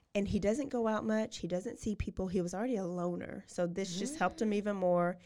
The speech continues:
Speaker 1: He works from home from his laptop.
Speaker 2: What does he even do?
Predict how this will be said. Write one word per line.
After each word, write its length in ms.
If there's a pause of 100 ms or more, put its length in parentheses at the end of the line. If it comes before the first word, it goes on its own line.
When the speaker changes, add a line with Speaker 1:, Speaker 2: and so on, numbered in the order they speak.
(140)
Speaker 1:
He 160
works 320
from 180
home 440 (240)
from 120
his 200
laptop. 680 (340)
Speaker 2:
What 100
does 160
he 80
even 640
do? 100